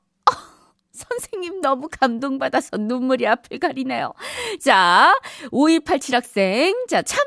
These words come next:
잘했어요. 두 장 꽝 찍어주고. 팔오육오 학생은 제천 보내줬고요. 일구공사 학생은 두 시간 거리에 아직까지 마음을 뺏겼어요. 세종시. 아,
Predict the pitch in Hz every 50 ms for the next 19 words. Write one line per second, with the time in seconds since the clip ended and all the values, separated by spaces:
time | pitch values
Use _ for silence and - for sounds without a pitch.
0 | 539 480 427 - - 180 - - 180 160 147 - 165 - 160 147 - - 320 392
1 | 349 381 370 - 320 - 262 285 302 311 277 254 220 226 262 381 539 - - -
2 | - - - _ - - 330 320 320 302 269 277 262 269 339 320 277 - - 208
3 | 196 247 294 285 - _ - - 196 196 214 - - 392 311 262 262 220 190 170
4 | 180 175 220 226 - - 208 180 180 226 254 214 143 - - - - - 240 -
5 | - - 320 320 330 330 330 262 330 339 339 311 - 339 294 277 277 269 311 294
6 | 269 262 - - - 247 254 311 349 339 302 247 185 135 - - - - - -
7 | 202 _ - - 208 226 269 311 339 370 - - - - - 320 359 339 339 339
8 | 320 311 302 311 277 226 151 - - 160 190 226 - 294 277 - 370 392 285 359
9 | 269 214 202 226 269 294 330 339 339 - 359 - - 403 453 - - 339 302 254
10 | - - - - - - - - - 415 427 440 427 415 466 403 427 392 - 381
11 | 403 415 403 359 294 226 170 - - _ _ _ - - 160 190 196 208 208 208
12 | 202 202 196 196 190 190 190 185 180 170 175 170 170 165 160